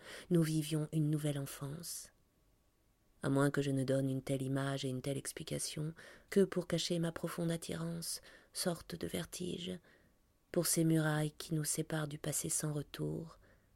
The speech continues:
et dont la dernière cour intérieure vers laquelle elles nous poussent n'est autre que le néant. Nous n'avions aucun fantasme,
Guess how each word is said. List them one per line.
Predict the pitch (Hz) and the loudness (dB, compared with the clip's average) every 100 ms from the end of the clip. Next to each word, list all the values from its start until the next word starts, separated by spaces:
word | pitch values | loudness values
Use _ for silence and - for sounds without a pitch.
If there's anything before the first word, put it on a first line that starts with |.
| - - - | -20 -4 2
et | |
dont | 147 143 | 4 6
la | 147 | 4
dernière | 151 151 147 139 | 4 4 2 0
cour | - 151 | -4 -2
intérieure | 143 147 143 143 147 147 147 | -2 -2 -2 0 0 -2 -2
vers | 139 139 | -4 -2
laquelle | 135 - 151 143 | -4 -4 -4 -2
elles | 135 | -2
nous | 135 135 | -2 -4
poussent | - 151 - - - - - | -8 -8 -6 -6 -8 -16 -6
n'est | - 135 | -4 0
autre | 139 - - | -2 -4 -4
que | 139 | -2
le | 131 | 0
néant. | 127 127 131 135 - - - - - - - _ _ _ _ _ _ _ _ - | -2 -4 -6 -8 -14 -20 -20 -20 -20 -20 -20 _ _ _ _ _ _ _ _ 4
Nous | 214 | 8
n'avions | 220 214 214 214 | 8 8 8 8
aucun | 214 220 208 | 6 4 2
fantasme, | - 185 180 185 - 202 | 0 -4 -4 -6 -6 -6